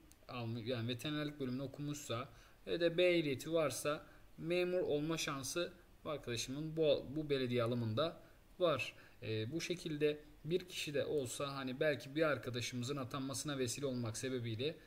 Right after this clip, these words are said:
e, bunu da sizlerle paylaştım arkadaşlar. Yani bu tarzda belediyeler alımlar yapabiliyor. Hani burada hem birazcık bu videoda da şeyi görmüş oldunuz. Hani nereler alım yapıyor, nasıl alım yapıyor, hangi niteliklerde alım yapıyor bunu da görmüş oldunuz arkadaşlar. Arkadaşlar beni izlediğiniz için teşekkür ediyorum.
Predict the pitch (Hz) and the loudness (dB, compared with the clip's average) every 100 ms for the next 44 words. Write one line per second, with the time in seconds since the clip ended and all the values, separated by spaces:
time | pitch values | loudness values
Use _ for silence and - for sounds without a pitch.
0 | - - - 123 170 156 135 156 151 - | -20 -18 -10 -8 -4 -2 0 0 -2 -10
1 | 135 117 131 - 135 131 123 - 127 107 | -2 -2 -2 -4 -2 2 0 0 -4 -4
2 | 107 101 - 170 165 170 156 170 180 160 | -4 -4 -4 -2 0 0 0 -2 0 0
3 | 156 170 165 - - - 156 160 165 165 | 4 2 2 -12 -10 2 4 6 6 4
4 | 160 - 160 160 156 143 - 156 156 160 | 2 0 0 2 2 2 0 -4 -2 0
5 | 143 127 - - 123 120 135 135 139 135 | 4 2 0 -8 -6 -4 -4 0 0 0
6 | - - - 139 139 147 143 135 135 - | -6 -20 -12 -8 -2 4 4 4 -2 -8
7 | 143 139 135 131 131 151 139 147 143 131 | -6 -4 -2 0 0 2 0 0 0 2
8 | 113 110 - 110 104 113 113 127 127 - | 2 2 0 -2 -2 -4 -2 -2 -4 -6
9 | - - 139 147 139 131 - 104 110 110 | -20 -10 2 4 6 4 2 -2 -2 -2
10 | 107 - 117 120 135 - 131 110 117 117 | -4 -2 -2 -2 -2 -4 -6 -6 -4 -2
11 | 113 110 120 117 151 156 139 120 120 120 | -4 -4 -4 -2 -2 -2 -2 -4 -6 -2
12 | 117 110 110 110 110 104 165 165 165 147 | -2 0 0 0 -2 -2 -4 -2 -2 0
13 | 151 139 135 156 147 131 131 123 104 92 | 2 2 0 -2 -2 -2 -2 -2 -2 -4
14 | 98 92 - 90 214 - 156 131 139 131 | -8 -8 -8 -8 -8 -2 0 0 0 0
15 | 156 160 151 147 147 135 123 120 113 127 | 0 0 0 -2 -2 -6 -6 -4 -4 -4
16 | - 147 147 147 135 131 131 131 | -4 -4 -4 -4 -2 -2 -2 -6